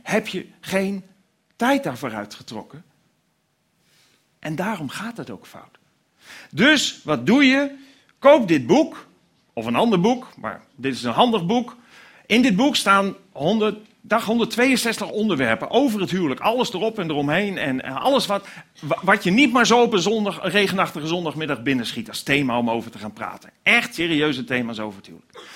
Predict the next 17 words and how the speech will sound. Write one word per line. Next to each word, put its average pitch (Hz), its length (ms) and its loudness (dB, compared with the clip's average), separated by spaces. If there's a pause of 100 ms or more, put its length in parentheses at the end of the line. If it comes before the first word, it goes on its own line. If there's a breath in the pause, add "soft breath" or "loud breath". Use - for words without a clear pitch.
(240 loud breath)
Nou, 127 140 0
ik 135 60 -8
zeg 214 160 0
altijd: 190 260 0
"Maak, 175 300 2
eh, 147 120 4
honderd, 170 420 -4
pak 180 140 -2
honderdtweeënzestig 151 720 -4
briefjes 220 480 -4
of 117 160 -10
maar 123 220 -8
scheur 196 280 -6
het 190 140 -8
en 123 240 -8
s-, 120 160 -14
s-, - 120 -16